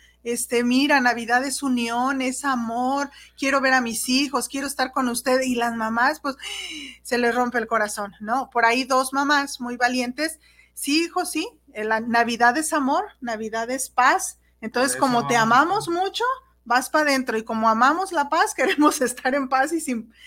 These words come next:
Speaker 1: sin angustia de dónde estás, a qué horas llegas o de estar cuidando las cosas. Entonces, bueno, Ale San, asumo la conoces, dice, "Saludos, Lalo, éxito en tus proyectos".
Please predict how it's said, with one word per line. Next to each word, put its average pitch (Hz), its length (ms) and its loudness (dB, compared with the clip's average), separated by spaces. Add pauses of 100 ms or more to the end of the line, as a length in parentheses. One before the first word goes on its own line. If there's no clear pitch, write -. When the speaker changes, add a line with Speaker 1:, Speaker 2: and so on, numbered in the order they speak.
(140)
Speaker 1:
sin 247 300 0
angustia 302 600 0
de 254 120 2
dónde 277 280 0
estás, 285 400 4
a 262 100 -2
qué 262 120 -2
horas 285 180 2
llegas 285 380 -2
o 240 60 -4
de 226 80 -8
estar 233 260 -4
cuidando 240 400 -2
las 220 220 -2
cosas. 196 420 -10
Entonces, 220 560 -8
bueno, 196 320 -6 (640)
Ale 320 640 4
San, 302 400 6 (520)
asumo 240 380 -4
la 226 160 -2
conoces, 320 520 2
dice, 247 280 -4
"Saludos, 240 580 2
Lalo, 285 340 6
éxito 269 400 -4
en 226 100 -8
tus 220 180 -12
proyectos". 330 800 -2